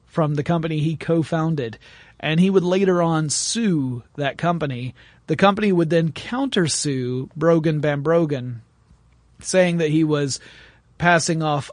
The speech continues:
untruths, that he was slandering the company. Uh, for one thing, Bambrogan said that another executive at the company had at one point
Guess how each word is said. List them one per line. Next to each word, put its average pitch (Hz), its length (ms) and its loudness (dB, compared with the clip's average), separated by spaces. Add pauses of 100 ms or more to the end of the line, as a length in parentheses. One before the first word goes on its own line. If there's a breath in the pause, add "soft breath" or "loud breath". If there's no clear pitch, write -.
untruths, 170 920 -2 (220)
that 143 120 -2
he 151 80 0
was 151 180 -2
slandering 156 1040 -2
the 135 240 -4
company. 139 560 -6 (380 loud breath)
Uh, 143 580 -2
for 180 140 0
one 180 200 2
thing, 165 180 -2
Bambrogan 160 560 0
said 147 300 0
that 139 260 -6
another 156 560 0
executive 147 840 -2 (160)
at 151 240 -2
the 143 100 -6
company 139 540 -8 (380 soft breath)
had 151 260 0
at 147 120 -2
one 165 200 -2
point 160 240 -4